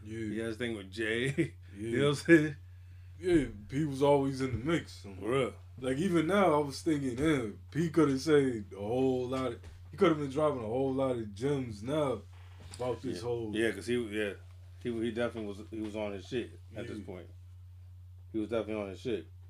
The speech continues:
Speaker 1: Yeah.
Speaker 2: Um, what do you think about Ra-, um, uh, Ransom's director's cut?
Speaker 1: Yeah.
Speaker 2: S-, uh, scene two.
Speaker 1: That one was crazy, man.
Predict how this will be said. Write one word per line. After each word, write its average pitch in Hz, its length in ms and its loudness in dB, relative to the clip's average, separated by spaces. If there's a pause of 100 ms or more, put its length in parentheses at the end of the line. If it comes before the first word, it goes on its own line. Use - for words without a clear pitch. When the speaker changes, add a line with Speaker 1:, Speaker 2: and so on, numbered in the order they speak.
(260)
Speaker 1:
Yeah. 110 380 -6 (1040)
Speaker 2:
Um, 107 240 0
what 127 80 -2
do 131 40 0
you 131 60 -4
think 135 160 0
about 120 460 0 (500)
Ra-, 113 360 -2
um, 101 100 -6 (520)
uh, 104 220 -2
Ransom's 104 480 -6
director's 101 380 -8
cut? - 240 -10 (240)
Speaker 1:
Yeah. 110 100 -10
Speaker 2:
S-, 98 180 -10
uh, 107 140 -4
scene 107 300 -8
two. 107 240 -8 (240)
Speaker 1:
That 113 80 -6
one 131 360 2
was 87 140 -16
crazy, 107 400 -6 (380)
man. - 100 -4